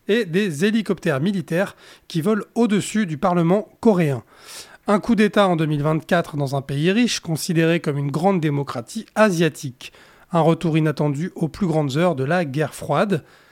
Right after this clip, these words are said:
Immédiatement après ce discours présidentiel, les députés sont empêchés d'entrer dans l'Assemblée.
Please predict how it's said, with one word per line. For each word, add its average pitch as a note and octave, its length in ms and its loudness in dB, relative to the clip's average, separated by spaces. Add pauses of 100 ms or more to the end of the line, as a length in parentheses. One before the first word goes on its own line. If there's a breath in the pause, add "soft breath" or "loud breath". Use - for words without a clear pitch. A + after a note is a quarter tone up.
(180 soft breath)
Immédiatement G3+ 520 2
après F3+ 220 -2
ce F3+ 100 -6
discours D#3 400 -4
présidentiel, D#3 800 0
les D3+ 80 -4
députés F3 440 -2
sont - 260 -6
empêchés G3+ 400 0
d'entrer D#3+ 360 -2
dans C#3+ 140 -4
l'Assemblée. F#3+ 520 2